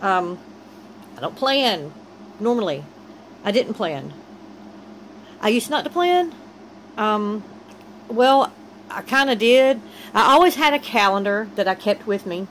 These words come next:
Um, you know, the little pocketbook calendars like you get at the Dollar Tree or whatever. And I always had one of those. I have a wall calendar all the time, or a little, like, Dollar Tree desk calendar or whatnot.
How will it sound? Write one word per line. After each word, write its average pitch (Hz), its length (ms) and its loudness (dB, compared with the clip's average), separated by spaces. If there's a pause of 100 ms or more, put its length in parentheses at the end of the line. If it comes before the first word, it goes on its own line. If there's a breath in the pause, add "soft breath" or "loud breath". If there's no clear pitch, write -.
(420)
Um, 170 340 -6 (800)
you 254 80 -2
know, 262 140 0
the 220 80 0
little 214 180 -2
pocketbook 208 500 -6
calendars 185 400 -6
like 185 180 -4
you 196 40 -12
get 180 120 -6
at 170 60 -10
the 160 60 -8
Dollar 170 240 -2
Tree 185 160 -8
or 185 60 0
whatever. 175 360 -2 (880 loud breath)
And 214 100 0
I 208 100 0
always 277 240 6
had 269 160 2
one 254 100 2
of 220 80 -2
those. 202 320 2
I 190 60 -2
have 175 180 -4
a 147 40 -6
wall 247 280 4
calendar 240 420 0
all 214 140 2
the 202 60 -6
time, 196 680 -2
or 156 180 0
a 147 180 -2 (260)
little, 196 360 0
like, 180 440 -4
Dollar 208 240 0
Tree 180 180 -8
desk 233 320 -2
calendar 220 340 -2
or 208 60 -2
whatnot. 185 540 0